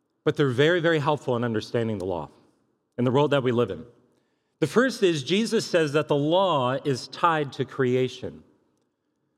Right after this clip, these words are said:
that the law is tied to creation. Look at verse eighteen. He then says, "For truly I say to you, until heaven and earth pass away, not an iota, not a dot, will pass from the law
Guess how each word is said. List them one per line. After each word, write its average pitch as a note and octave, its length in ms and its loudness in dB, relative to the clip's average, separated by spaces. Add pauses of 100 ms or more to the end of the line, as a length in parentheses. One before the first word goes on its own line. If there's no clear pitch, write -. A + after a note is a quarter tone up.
that D3 100 0
the D#3 80 4
law F3 300 2
is E3+ 160 -4
tied D#3+ 300 -2
to C#3+ 60 -6
creation. C3 640 -4 (460)
Look F3 180 2
at G3+ 60 0
verse D#3+ 260 0
eighteen. C#3 500 0
He D3+ 120 2
then D#3 300 0
says, D3+ 240 0
"For E3 260 0
truly E3 520 2
I D3 120 2
say E3 260 0
to D#3+ 160 -6
you, G#2+ 240 -2 (1040)
until G3 380 2
heaven G3 260 -2
and F3+ 120 2
earth D#3+ 200 0
pass D#3 280 0
away, C#3 500 0 (520)
not D3+ 300 4
an F3 100 0
iota, C#3+ 520 2 (240)
not A#2+ 280 2
a E3 60 2
dot, B2 540 -2 (260)
will C3 100 2
pass E3 560 0
from D#3 220 2
the E3 80 0
law A2 360 0